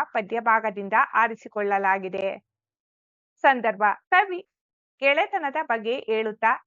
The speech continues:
"ಗೆಳೆತನದಲ್ಲಿ ಮನವು ಬಾನಿನಂತೆ ವಿಶಾಲವಾಗಿದ್ದು, ಎದೆ ತಿಳಿಯಾದ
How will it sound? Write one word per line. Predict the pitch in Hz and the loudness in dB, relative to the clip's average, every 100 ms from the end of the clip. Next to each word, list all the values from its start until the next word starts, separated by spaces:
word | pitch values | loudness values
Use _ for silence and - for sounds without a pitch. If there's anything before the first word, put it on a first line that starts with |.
| 220 | -6
"ಗೆಳೆತನದಲ್ಲಿ | 233 247 294 330 233 214 214 277 | 0 2 2 -2 -4 -4 -6 -8
ಮನವು | 226 220 208 226 - | -4 -2 -2 -4 0
ಬಾನಿನಂತೆ | 220 214 226 233 214 202 233 - | 4 4 2 -4 -6 -2 -4 -4
ವಿಶಾಲವಾಗಿದ್ದು, | 220 214 247 254 277 220 196 185 180 220 311 _ _ _ _ - | -10 -4 2 4 4 4 0 0 -4 -2 -4 _ _ _ _ 0
ಎದೆ | 349 370 302 - - | 2 2 -4 -8 -10
ತಿಳಿಯಾದ | 277 285 320 330 | -6 -2 0 2